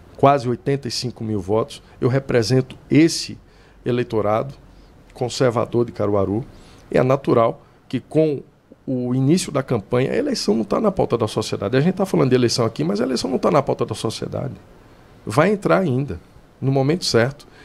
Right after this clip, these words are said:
E quando entrar, eu estarei lá dentro dela, dentro da campanha, levando a nossa mensagem. E da mesma forma que minha eleição, minha candidatura em dois mil e dezoito foi subestimada, da mesma forma que foi subestimada em dois mil e vinte e dois, eu ganhei as duas e vou ganhar essa também.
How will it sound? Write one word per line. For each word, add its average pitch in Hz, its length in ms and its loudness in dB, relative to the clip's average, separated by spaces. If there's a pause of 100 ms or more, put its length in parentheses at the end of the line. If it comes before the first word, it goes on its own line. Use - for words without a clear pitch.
(140)
E 131 80 0
quando 160 240 2
entrar, 143 240 2
eu 160 80 2
estarei 151 320 0
lá 151 100 0
dentro 131 320 -2
dela, 127 340 2
dentro 139 220 -4
da - 100 -4
campanha, 120 480 0 (400)
levando 127 340 4
a 156 40 4
nossa 135 240 0
mensagem. 117 500 0 (680)
E - 80 -6
da 127 100 2
mesma 139 240 4
forma 123 380 0
que 110 420 -2 (320)
minha 120 400 2 (180)
eleição, 120 600 2
minha 113 220 0
candidatura 120 480 2
em 117 40 0
dois 117 160 2
mil 120 100 0
e 123 40 0
dezoito 104 540 2 (400)
foi 127 160 2
subestimada, 120 800 0 (320)
da 110 80 0
mesma 131 240 2
forma 123 280 0
que 117 120 -8
foi 127 140 0
subestimada 120 540 0
em 117 60 -2
dois 110 160 0
mil 117 80 -2
e 101 40 -4
vinte 117 160 -4
e - 40 -20
dois, 127 160 4
eu 143 60 6
ganhei 139 220 4
as 135 180 2
duas 127 280 0
e 156 60 -4
vou 143 140 2
ganhar 139 160 -2
essa - 160 -4
também. 101 240 -8